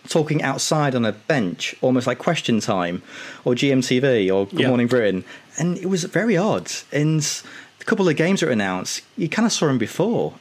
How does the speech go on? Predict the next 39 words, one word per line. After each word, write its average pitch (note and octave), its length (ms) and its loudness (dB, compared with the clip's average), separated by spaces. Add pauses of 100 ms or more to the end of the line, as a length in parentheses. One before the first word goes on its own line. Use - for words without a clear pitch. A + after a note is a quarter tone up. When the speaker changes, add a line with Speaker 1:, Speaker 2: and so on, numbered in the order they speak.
Speaker 1:
and E3+ 100 0
it F#3 40 2
was E3 80 0
a F3 60 2
lot A3 120 0
of - 80 -4
horror C#3+ 400 0 (300)
for D3+ 200 -2
some B2 240 0
reason, G2+ 360 2
<laughs> - 460 -12
which - 100 -4
I E3+ 40 0
didn't F3+ 180 0
get. F3 260 0 (640)
But - 200 0
yeah, A#2 220 2
very A#2+ 280 2
odd. F2 180 -2 (380)
Very F#2+ 260 2
odd. D#3+ 100 0
Speaker 2:
It, - 40 -18 (300)
they're E3+ 260 2
also A#3+ 280 0
in F3+ 80 2
this D3+ 260 0
weird C#3+ 260 2
position C3+ 600 0
where A#2 440 0 (580)
<clears throat> - 500 -20
the, D#3 320 0 (640)
the D#3 460 4
Xbox E3+ 480 0
is C3+ 100 -4
kind D3 260 -2
of A#2+ 120 -10
cannibalizing C3 720 2
itself, - 800 -4 (800)
because C3 960 2